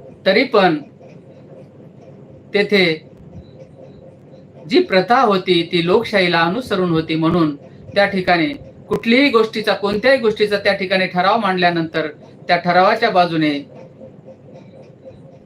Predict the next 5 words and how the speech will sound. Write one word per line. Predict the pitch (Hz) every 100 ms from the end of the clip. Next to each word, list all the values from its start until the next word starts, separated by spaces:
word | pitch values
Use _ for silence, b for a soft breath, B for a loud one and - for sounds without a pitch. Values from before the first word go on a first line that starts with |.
| - -
मत | 185 254 208
मांडल्यानंतरच, | 196 196 196 190 180 233 - -
ठरावाला | 185 190 185 175
समर्थन | 190 190 233 269 254
झाल्यानंतरच | 196 185 214 208 185 180 175